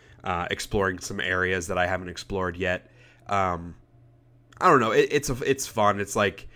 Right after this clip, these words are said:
whenever I wanna kill an hour, that's, like, what I'll load up. But, uh, I also, for my birthday,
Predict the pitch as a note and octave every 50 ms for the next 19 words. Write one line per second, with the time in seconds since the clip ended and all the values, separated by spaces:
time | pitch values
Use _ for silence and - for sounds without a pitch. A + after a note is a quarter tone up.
0 | - - - A#2+ A#2 A2+ A#2 G#2+ A2 A2 G#2+ G2+ G2 G2 G2 G2 G2 F#2+ - -
1 | - G#2 F#2+ F#2+ F#2 F2+ F2+ F2+ F2+ F#2 F#2+ F#2+ F#2 F#2 - - - - G2+ G2+
2 | G2 F#2+ - G#2 G#2 G#2 G#2 G2+ G2+ G#2 G#2 G#2 G#2+ G#2 G#2+ G#2+ G#2+ G#2+ G#2+ -
3 | - - - - - - - - - G#2+ F#2+ C3 A#2+ A2 G#2+ - - - - -
4 | _ _ - G2+ G2+ F#2+ F#2 F2+ F2+ F2+ F2+ - - F#2+ G2+ - - A#2+ C#3 C#3+
5 | - - A2 G2 F#2+ F#2+ F#2 F2+ - - - - - - _ - - - C#3 C3+
6 | A#2+ G2+ F#2+ - C#3 D#3+ D3 - - - F#2 F2+ F2+ F2 F2+